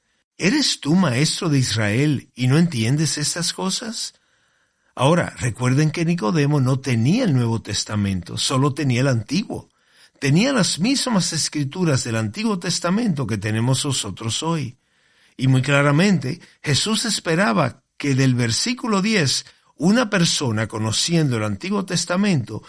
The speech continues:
pudiera entender esta infusión de vida de lo alto.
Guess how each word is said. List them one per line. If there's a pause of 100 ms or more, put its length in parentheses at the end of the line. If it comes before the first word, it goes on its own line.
(320)
pudiera
entender
esta
infusión
de
vida
de
lo
alto.